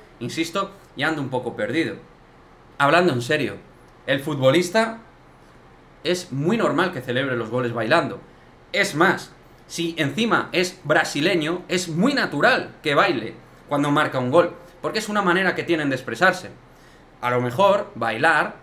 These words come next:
puede ser menos provocativo que, por ejemplo, coger ante el máximo rival y enseñar tu camiseta así. Digo, por poner una comparativa. Pues yo creo que en ninguno de los dos casos.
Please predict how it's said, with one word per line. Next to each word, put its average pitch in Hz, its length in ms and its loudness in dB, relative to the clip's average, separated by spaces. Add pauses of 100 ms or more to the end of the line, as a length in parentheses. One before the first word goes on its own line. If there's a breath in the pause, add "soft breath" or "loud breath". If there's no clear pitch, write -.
(140)
puede 143 200 -2
ser 143 200 -4
menos 139 260 -2
provocativo 135 800 0 (1080)
que, 123 80 -10
por 113 200 -8
ejemplo, 143 500 -4 (280 loud breath)
coger 160 300 0
ante 123 200 0
el 113 40 -2
máximo 143 380 -2
rival 202 420 2 (100)
y 143 60 -4
enseñar 143 420 0
tu 160 100 -4
camiseta 135 460 -2
así. 233 280 -8 (1080)
Digo, 170 340 -2 (120)
por 135 180 0
poner 143 240 2
una 139 220 0
comparativa. 117 640 0 (1400)
Pues 135 220 -6
yo 170 120 0
creo 214 140 0
que 214 80 -4
en 185 80 -2
ninguno 208 280 0
de 151 80 0
los 127 120 -2
dos 113 160 -6
casos. - 380 -6